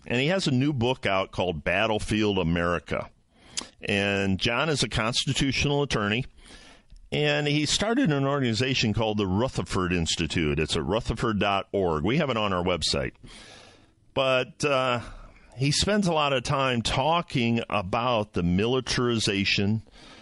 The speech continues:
of our police, talking about our private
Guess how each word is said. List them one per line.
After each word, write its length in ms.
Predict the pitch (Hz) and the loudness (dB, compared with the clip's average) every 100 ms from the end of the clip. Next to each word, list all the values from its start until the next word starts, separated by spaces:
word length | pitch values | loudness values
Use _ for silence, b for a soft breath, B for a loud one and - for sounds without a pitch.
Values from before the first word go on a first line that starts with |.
| B B - | B B -4
of 200 | 90 90 | -2 0
our 200 | 90 87 | 0 0
police, 640 | 98 90 92 160 - - _ _ - B B B B _ | -2 0 0 0 -2 -4 _ _ -20 B B B B _
talking 460 | - 95 98 113 104 | -2 -2 0 0 2
about 420 | 95 92 95 98 - | 2 2 2 0 0
our 380 | 90 87 87 85 | 0 2 0 -2
private 760 | - 87 90 92 98 - - | -2 0 2 2 0 -2 -10